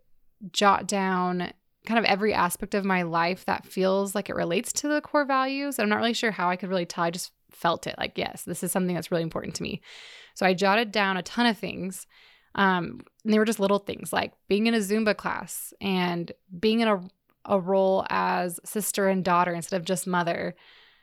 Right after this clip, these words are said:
um, then I was able to kind of categorize them into four groups,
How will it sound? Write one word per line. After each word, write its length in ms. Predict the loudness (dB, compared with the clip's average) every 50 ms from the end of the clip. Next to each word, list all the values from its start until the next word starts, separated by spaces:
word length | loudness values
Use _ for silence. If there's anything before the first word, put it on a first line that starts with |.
| _ _ _ _ _ _ _ _ 0
um, 260 | 2 2 2 2 2
then 140 | 2 4 4
I 100 | 4 2
was 120 | 4 2
able 160 | 2 2 2 -2
to 80 | -2
kind 200 | -6 -4 -2 0
of 140 | 0 -2 -4
categorize 720 | -4 -2 0 2 2 2 2 2 0 2 2 0 0 0 0
them 220 | 0 0 0 0
into 240 | -2 -2 -2 -4 -6
four 680 | -6 -6 -4 0 2 2 4 4 4 4 4 2 2 0 -4 -8
groups, 640 | -6 -4 -2 -2 -2 -2 -4 _ -6 -4 -4 -4 -6